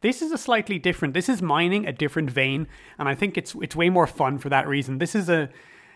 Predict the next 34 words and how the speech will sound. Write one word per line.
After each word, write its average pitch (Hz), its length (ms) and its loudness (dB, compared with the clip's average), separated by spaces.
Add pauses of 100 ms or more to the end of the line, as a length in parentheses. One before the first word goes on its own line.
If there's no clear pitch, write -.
(140)
basically 214 440 -2
they're, 131 440 2
they're 131 280 0
taking 170 580 -2
a 147 80 -4
British 156 400 -4
writer 131 360 0
who 139 120 -2
was 123 180 -4
a 120 60 -4
big 165 320 -2
deal 135 240 0
back 135 260 0
in 139 80 -2
the 131 60 -4
nineteen 131 300 -4
thirties 131 480 -2 (400)
and 123 160 -4
updating 139 480 0
one 131 100 -2
of 131 80 -6
his 127 160 -6
stories, 127 480 -4 (220)
but - 140 -6
keeping 165 320 -4
the 135 80 -4
period 139 440 0
setting 135 400 -2
from 135 220 -2
the 127 80 -6
nineteen 123 320 -4
thirties, 117 340 -6
which 131 160 -10
is 131 180 -10